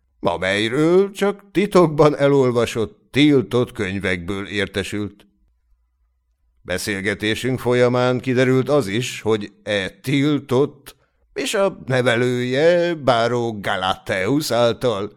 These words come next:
szemétolvasmányoknak nevezett írásművek között fontos szerepet játszott egyik-másik saját regényem is. „Ó, felség”,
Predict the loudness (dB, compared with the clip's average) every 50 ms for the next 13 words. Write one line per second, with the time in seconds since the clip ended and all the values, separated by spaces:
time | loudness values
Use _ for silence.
0 | _ _ _ _ _ _ _ -10 -8 -6 -4 -4 -4 -4 -4 -4 -6 -8 -8 -8
1 | -10 -10 -10 -8 -4 -4 -2 -2 -4 -6 -8 -10 -12 -12 -10 -10 -10 -8 -8 -8
2 | -10 -10 -10 -10 -10 -10 -10 -10 -8 -6 -6 -6 -6 -8 _ _ -4 -2 -2 -2
3 | -2 -2 -2 -2 0 2 2 2 2 2 0 -2 0 0 2 2 4 4 4 4
4 | 4 2 0 -2 0 2 2 4 2 2 0 0 0 0 2 2 2 0 -2 -6
5 | -14 _ -20 _ _ _ _ _ _ _ _ _ 0 4 4 4 4 0 -2 -2
6 | -2 -2 2 2 2 2 2 0 0 -2 -4 0 0 2 2 2 0 -2 -2 -2
7 | -4 -4 -2 -4 -4 -4 -4 -6 -4 -2 -2 -2 -2 -2 -2 -6 -6 -6 -4 -4
8 | -4 -4 -4 -6 -6 -6 -6 -6 -8 -10 _ -20 -16 -8 -4 -4 -4 -4 -6 -8
9 | -10 -8 -8 -8 -6 -6 -8 -8 -10 -14 -16 -16 -16 -18 -20 _ _ _ _ _
10 | _ _ _ _ _ _ _ _ _ _ _ _ _ _ _ _ _ _ _ _
11 | _ _ _ _ _ _ _ -18 -16 -14 -14 -14 -16 _ -20 _ -20 -20 -20 -20
12 | -20 -20 -18 -18 -18 -20 -16 -10 -8 -6 -6 -4 -4 -4 -4 -2 -2 -2 -2 -4
13 | -6 -10 -14 -16 -18